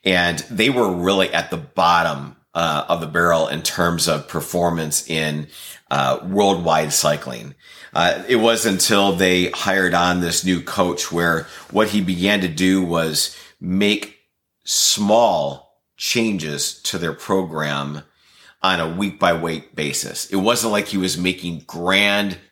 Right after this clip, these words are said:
changes, uh, in their program, but that as they began to make small changes on a daily basis,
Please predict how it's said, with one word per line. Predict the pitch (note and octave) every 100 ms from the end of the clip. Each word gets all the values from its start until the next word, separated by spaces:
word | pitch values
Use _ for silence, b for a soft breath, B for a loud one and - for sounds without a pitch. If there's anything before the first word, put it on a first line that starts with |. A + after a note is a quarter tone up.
| _
changes, | - - E2+ E2+ D2+ G#1 - - B B B
uh, | D#2 E2
in | F#2+ F2+
their | D#2
program, | - G2 F#2 E2 D#2 C#2+
but | D#2
that | F2+ E2+ - B B B
as | F#2+ G#2 B2+ C3+ F#2
they | F2+ G2+ G2 F#2+ F2+ B B -
began | G2 E2+ F#2 G2
to |
make | F2+ E2 D#2+
small | - - G2 A2 A#2+ B2+
changes | - - G#2 F#2 D#2+ D#2 D#2+ - - B B B
on | F#2 F2+
a | E2
daily | D2+ - F#2 G2+ G2+ F#2
basis, | E2+ E2+ E2+ - G1+ - - -